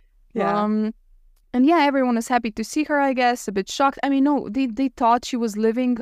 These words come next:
Speaker 2: it, he even sold them a fake story that she was living
Speaker 1: Mm-hmm.
Speaker 2: with her aunt, uh, helping her because she was sick, and then the aunt died and she
Speaker 1: Yeah.
Speaker 2: came back.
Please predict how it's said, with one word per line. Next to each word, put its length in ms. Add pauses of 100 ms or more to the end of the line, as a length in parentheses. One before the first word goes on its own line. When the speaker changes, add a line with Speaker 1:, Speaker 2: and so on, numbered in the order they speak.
Speaker 2:
it, 320
he 140
even 200
sold 300
them 160
a 60
fake 220
story 540 (360)
that 140
she 160
was 240
living 420
Speaker 1:
Mm-hmm. 60
Speaker 2:
with 160
her 320 (120)
aunt, 680 (140)
uh, 240
helping 460
her 200
because 260
she 160
was 180
sick, 360
and 200
then 140
the 100
aunt 300
died 400
and 120
she 120
Speaker 1:
Yeah. 180
Speaker 2:
came 60
back. 460